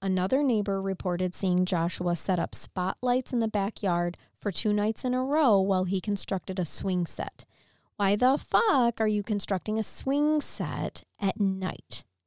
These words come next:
First of all, have you ever tried to construct a swing set?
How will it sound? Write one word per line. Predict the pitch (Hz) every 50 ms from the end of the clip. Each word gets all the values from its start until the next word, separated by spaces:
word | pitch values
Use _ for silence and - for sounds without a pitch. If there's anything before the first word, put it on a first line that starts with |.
| _ _ _ _ _ _ _
First | _ - - - 370 415 - - - -
of | 247 208
all, | 202 185 180 180 180 190
have | - - 220 -
you | 220 214 - -
ever | - 175 175 190 226 240 254
tried | - - 202 190 190
to | 226
construct | - - 254 254 - - 277 277 - -
a | 294
swing | 277 - - 311 302 302 302 302 311
set? | - - - 302 302 311 302 -